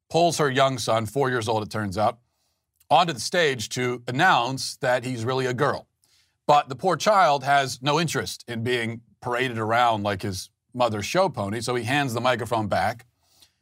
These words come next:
saying that he doesn't want to do it. The mother takes it upon herself to come out on her son's behalf, informing the audience that her son, Phoenix, would, quote, "like you to know that she's a girl and she prefers she and her pronouns."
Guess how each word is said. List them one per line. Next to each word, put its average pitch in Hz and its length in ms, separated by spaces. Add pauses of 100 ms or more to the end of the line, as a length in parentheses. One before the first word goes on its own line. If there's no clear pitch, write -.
(140)
saying 131 280
that 120 100
he 123 60
doesn't 123 220
want 123 140
to 120 80
do 139 160
it. - 120 (1080)
The 120 80
mother 151 240
takes 151 320
it 156 80
upon 175 320
herself 120 440
to 110 180 (120)
come 165 220
out 123 480
on 123 200
her 120 100
son's 123 320
behalf, 110 400 (160)
informing 143 420
the 120 140
audience 113 400
that 110 180
her 110 120
son, 131 360
Phoenix, 120 480 (720)
would, 127 220
quote, 143 300
"like 170 320
you 208 80
to 175 100
know 156 240
that 135 180
she's 170 320
a 135 60
girl 135 580
and 123 160
she 147 140
prefers 135 460
she 165 480
and 131 140
her 147 200
pronouns." 135 640